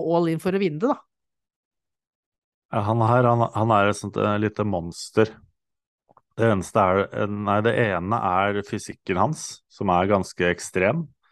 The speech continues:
Speaker 2: Altså, han er litt sånn hushovdbygd, eh, muskuløs, eh, skal jo ikke, han skal jo ikke henge med i Grand Tour-sammendraget,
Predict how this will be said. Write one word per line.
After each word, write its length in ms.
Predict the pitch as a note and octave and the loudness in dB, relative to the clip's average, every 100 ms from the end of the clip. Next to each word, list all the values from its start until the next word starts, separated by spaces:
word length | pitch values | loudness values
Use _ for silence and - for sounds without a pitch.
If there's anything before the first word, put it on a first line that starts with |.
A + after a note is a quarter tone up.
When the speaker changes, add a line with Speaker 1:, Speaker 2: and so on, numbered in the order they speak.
| _ _ _ _ - | _ _ _ _ -10
Speaker 2:
Altså, 160 | A2+ A2+ | -4 0
han 80 | G#2+ | 2
er 80 | G#2+ | 2
litt 80 | G2 | 0
sånn 200 | G#2 G2+ | -4 -6
hushovdbygd, 1900 | G2+ G2 E2+ - - E2+ E2+ E2+ F2+ E2+ E2+ F2 F2 F2 F2 F2 A#2+ C#3 C#3+ - - _ _ _ _ _ _ _ | -4 -4 -6 -8 -6 -4 -6 -2 2 4 4 2 2 0 0 0 -2 -2 -6 -12 -20 _ _ _ _ _ _ _
eh, 240 | - F#2+ F#2+ | -4 0 0
muskuløs, 1120 | F#2+ F#2+ - - G2+ F#2 F2+ C3+ C3+ - - | 0 -2 -6 -2 0 2 2 0 -4 -12 -6
eh, 640 | G2 G2 F#2+ F#2 F2+ F2+ | -2 0 0 0 0 -2
skal 300 | F2 - F2+ E2 | -6 -4 -2 -2
jo 60 | |
ikke, 220 | E2 A#2 A2+ G#2+ G#2+ G#2 G2+ F#2+ F#2+ F#2+ F#2+ F#2+ F#2 | -2 -2 0 0 -2 -2 -4 -4 -6 -6 -6 -6 -4
han 100 | F#2 | -4
skal 280 | F#2+ F#2+ F2 | -4 0 0
jo 60 | E2+ | 0
ikke 720 | - G#2 G#2 G#2 G#2 G2 G2 | 0 2 2 2 2 2 0
henge 260 | G#2+ G2+ F2+ | -2 -4 -4
med 300 | F2 E2+ E2+ | -4 -2 -2
i 160 | F2+ | -2
Grand 300 | F#2 F#2 F2 - | 0 0 -2 -4
Tour-sammendraget, 1200 | F2 F2 E2+ E2+ E2+ F2 F2 F2+ F2 F2 A2 | -4 -2 -2 -4 -4 -4 -4 -2 -2 -2 -6